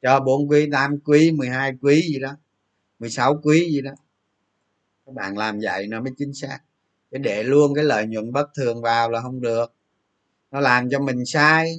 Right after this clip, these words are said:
sai, rủi ro đó. Hôm qua nói rồi, các bạn nhớ nha, rủi ro bản thân mình. Với, với các bạn kinh doanh cuộc sống ngoài đời thường thì, thì các bạn tự do sao cũng được.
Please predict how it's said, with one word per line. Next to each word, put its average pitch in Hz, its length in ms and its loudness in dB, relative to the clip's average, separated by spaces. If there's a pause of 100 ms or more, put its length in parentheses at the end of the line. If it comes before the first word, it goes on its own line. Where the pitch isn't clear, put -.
sai, 151 500 -4
rủi 123 240 -2
ro 175 240 6
đó. 196 260 0 (680)
Hôm 165 220 -4
qua 175 260 6
nói 165 260 4
rồi, 156 440 2 (680)
các 156 100 -6
bạn 143 260 2
nhớ 160 320 6
nha, 165 280 0
rủi 127 200 -4
ro 165 200 6
bản 131 300 0
thân 156 260 2
mình. 139 220 -4 (1120)
Với, 165 500 6
với 151 320 4
các 185 120 -2
bạn 123 300 0
kinh 165 240 -2
doanh 160 300 2
cuộc 143 200 0
sống 147 340 -2
ngoài 139 240 2
đời 131 260 2
thường 135 320 2
thì, 131 280 0 (480)
thì 131 300 4
các 156 140 0
bạn 120 280 2
tự 117 100 2 (100)
do 151 320 6
sao 156 220 4
cũng 127 200 -6
được. 110 240 -4